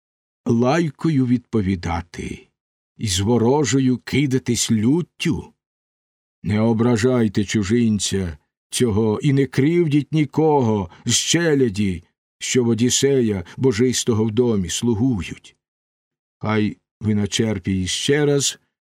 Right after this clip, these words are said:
вином наші кубки наповнить, і, узливання вчинивши,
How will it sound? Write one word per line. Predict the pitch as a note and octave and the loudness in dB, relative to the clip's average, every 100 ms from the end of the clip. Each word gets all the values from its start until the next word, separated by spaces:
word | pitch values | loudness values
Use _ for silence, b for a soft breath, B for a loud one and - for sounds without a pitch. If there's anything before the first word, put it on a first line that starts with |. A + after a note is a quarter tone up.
| _ _ - | _ _ -8
вином | A2+ C3+ C3+ C3+ B2+ | 0 2 4 2 2
наші | B2+ - B2 | 0 0 -2
кубки | - B2+ - B2+ | 0 -2 0 0
наповнить, | B2+ B2 B2+ B2+ C3 B2 - - _ _ _ _ _ _ _ - | 0 0 0 2 0 -2 -4 -16 _ _ _ _ _ _ _ -4
і, | A#2 A2+ G#2+ | 0 2 0
узливання | - G#2+ F#2+ F#2+ F2+ C3+ D#3+ D3+ | 0 -2 -2 -2 0 0 0 0
вчинивши, | C#3+ - C3 B2 A2+ - A2 G#2 | -2 0 0 2 0 -2 0 -2